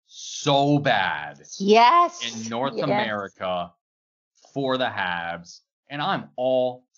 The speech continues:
Speaker 1: for it. That is the attitude that we're looking for. Never mind how great a player he is, at least, you know, in the K H L, definitely a great player.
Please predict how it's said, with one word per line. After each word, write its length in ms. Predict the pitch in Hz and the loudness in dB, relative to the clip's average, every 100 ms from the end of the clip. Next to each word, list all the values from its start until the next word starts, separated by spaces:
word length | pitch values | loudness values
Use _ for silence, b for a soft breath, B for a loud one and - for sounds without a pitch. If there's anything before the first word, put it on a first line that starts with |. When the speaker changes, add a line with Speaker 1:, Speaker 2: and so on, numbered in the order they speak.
| - - | -20 -16
Speaker 1:
for 300 | - 117 95 | -6 -4 -4
it. 180 | 76 - - _ _ _ _ - | -8 -14 -20 _ _ _ _ -6
That 400 | 139 214 285 294 _ _ 190 | 0 2 2 -4 _ _ -6
is 240 | 196 151 | -6 -6
the 220 | 175 175 - _ - | -8 -10 -14 _ -6
attitude 800 | 175 175 156 147 - 113 95 82 _ _ _ _ - | -2 0 -2 -8 -8 -6 -8 -14 _ _ _ _ -4
that 80 | 123 | -2
we're 120 | 120 | -2
looking 320 | 120 107 110 | -6 -10 -12
for. 260 | 104 107 101 | -12 -10 -8
Never 440 | 185 320 359 359 | -4 -4 -4 -6
mind 580 | 330 247 226 220 226 220 | -6 -6 -6 -6 -6 -8
how 220 | 190 185 | -4 -4
great 460 | 156 143 135 151 160 | -4 -6 -4 -2 -2
a 80 | - | -6
player 440 | - 139 127 117 | -10 -4 -2 -2
he 280 | 101 98 90 | -4 -8 -10
is, 400 | 82 85 87 - _ _ - | -10 -10 -10 -12 _ _ -6
at 140 | 117 | -2
least, 300 | 127 123 127 | 0 0 -2
you 80 | 131 | -4
know, 120 | 117 117 | -2 -2
in 80 | |
the 60 | 117 | -4
K 160 | 117 151 | -2 0
H 440 | 117 110 101 - | 0 -2 -4 0
L, 440 | 110 101 120 - _ _ | 4 4 2 -2 _ _
definitely 440 | 127 120 127 110 | 0 0 -2 -8
a 40 | 104 | -8
great 380 | 101 110 101 104 | -6 -6 -6 -10
player. 540 | - 98 92 101 117 | -4 -2 -2 -4 -10